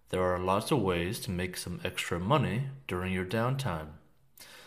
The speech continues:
One of the easiest ways to make money from home is by taking online surveys. Of course, spending a few minutes a day on surveys won't make you rich, but every little bit helps, especially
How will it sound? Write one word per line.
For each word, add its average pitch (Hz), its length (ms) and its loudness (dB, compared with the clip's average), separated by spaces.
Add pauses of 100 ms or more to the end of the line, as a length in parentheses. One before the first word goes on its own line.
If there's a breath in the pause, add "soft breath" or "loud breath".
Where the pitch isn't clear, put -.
(180 loud breath)
One 139 120 2
of 165 60 6
the 156 80 6
easiest 123 380 4
ways 104 320 6
to 107 40 -2
make 101 280 0
money 92 180 2
from 90 240 -6
home 113 500 4
is 107 120 -4
by 110 180 2
taking 107 460 -2
online 87 420 -4
surveys. 90 800 0 (440 loud breath)
Of - 200 -4
course, 104 420 4
spending 101 540 2
a 92 60 -2
few 101 240 0
minutes 98 340 0
a 90 40 -2
day 98 300 2
on 90 220 -2
surveys 147 720 4 (180)
won't 107 240 4
make 104 320 0
you 92 140 0
rich, 131 500 4 (560 loud breath)
but - 140 4
every 113 280 6
little 101 220 4
bit 90 280 -2
helps, 123 460 2
especially 92 840 -2